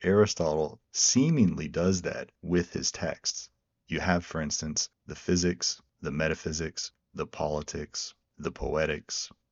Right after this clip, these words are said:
the rhetoric, and all the logical works and the biological works. But what I'm suggesting and what I'm going to demonstrate here is that that separation is not nearly as clear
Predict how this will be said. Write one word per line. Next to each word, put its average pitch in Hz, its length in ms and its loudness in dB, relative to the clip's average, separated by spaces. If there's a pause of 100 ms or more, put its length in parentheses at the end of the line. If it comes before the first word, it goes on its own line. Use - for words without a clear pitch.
(100)
the 78 160 -6
rhetoric, 76 560 -2 (380)
and 85 100 0
all 80 140 0
the 73 60 -8
logical 82 480 2
works 82 420 -4
and 71 80 -8
the 69 40 -10
biological 73 600 -4
works. 76 420 -6 (640)
But 90 180 2
what 82 160 -2
I'm 110 240 0
suggesting 78 800 -2
and 78 100 -6
what 78 100 0
I'm 78 80 0
going 87 220 0
to 73 60 -8
demonstrate 104 560 -2
here - 460 -8 (200)
is 87 180 -2
that 85 200 -8
that 107 260 -2
separation - 1040 -2
is - 240 -6
not 90 340 -2
nearly 135 840 -2
as 90 200 -2
clear - 680 -4